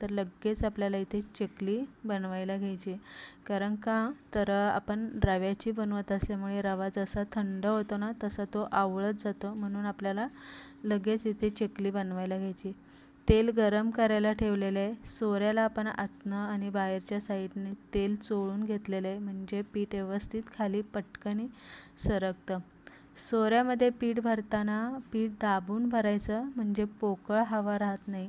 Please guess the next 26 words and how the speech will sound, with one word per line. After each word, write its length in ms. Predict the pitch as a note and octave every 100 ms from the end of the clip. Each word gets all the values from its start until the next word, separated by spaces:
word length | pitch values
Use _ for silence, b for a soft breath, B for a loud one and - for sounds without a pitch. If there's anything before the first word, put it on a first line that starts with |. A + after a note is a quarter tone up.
| A3+
म्हणजे 380 | G#3 G3 F#3+ G#3+
चकली 440 | - G#3+ - G#3
आपली 240 | G#3 G#3 G#3
करताना 520 | G3+ F#3 G3 F#3+ G3+
अजिबात 420 | F#3 - F#3+ G3+ G3+
तुटत 400 | G#3 F#3+ G3 F#3
नाही. 200 | F#3 F3+ F3+ B B B B G3+
तर 100 | G3
इथे 260 | F#3+ G#3
तुम्ही 260 | G#3 G#3 G#3
बघू 240 | G3 G3
शकता 360 | G3 G3+ - G3 F#3+
सहज 640 | F3+ - G#3 G#3+ A#3 A#3 A3+
अशी 380 | G#3+ - A3 A3+
एकदम 480 | G3+ G3 F#3+ G#3 G#3 A3
सॉफ्ट 460 | - G#3 G3+ - -
पीठ 200 | G#3 G3
झाल्यामुळे 500 | G3+ G3+ G3 F#3+ F#3+ G3+ G3+
पटकन 440 | F3+ - G#3+ G#3 G#3+
अशी 180 | G3+ G3+
चकली 440 | G#3 F#3+ F#3+ F#3+
इथे 260 | F#3 G3 A#3+ - B B B -
खाली 280 | G#3 F#3+
पडते. 540 | G3 F#3+ F3+ - F#3+ F#3+ - A3
याच 300 | G3+ A3 -
पद्धतीने 640 | A3+ G3 G#3+ G#3 G3+ G#3